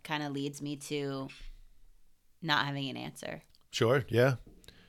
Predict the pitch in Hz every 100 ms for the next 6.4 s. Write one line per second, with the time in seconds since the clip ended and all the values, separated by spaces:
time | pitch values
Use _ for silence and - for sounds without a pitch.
0 | - _ - - - 262 285 269 240 220
1 | 196 - 220 220 180 127 135 160 160 151
2 | 143 156 156 170 143 104 139 180 175 165
3 | - 139 127 131 127 107 131 135 - 139
4 | 123 - - 110 135 - 87 - 147 165
5 | 233 403 233 156 123 113 107 104 123 113
6 | 110 110 101 -